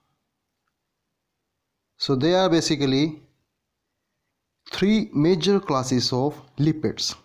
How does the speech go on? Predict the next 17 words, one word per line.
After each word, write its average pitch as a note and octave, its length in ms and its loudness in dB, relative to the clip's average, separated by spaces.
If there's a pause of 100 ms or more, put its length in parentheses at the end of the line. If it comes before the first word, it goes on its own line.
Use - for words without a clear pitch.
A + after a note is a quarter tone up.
(760)
The A#2+ 100 -4
first D#3+ 340 -4
one E3 160 0
is E3 260 -2 (340)
phospholipids, C#3+ 720 -2 (320)
the C3 140 2
lipids F3 440 0
which C#3+ 240 -2
containing B2+ 640 0 (640)
phosphophosphate - 2250 -2
groups A#2 360 -2 (220)
simply. B2 440 -2 (760)
The A2+ 60 -2
second D3 300 0
one D#3 120 0
is D3+ 120 0
glycolipids, C#3 680 -2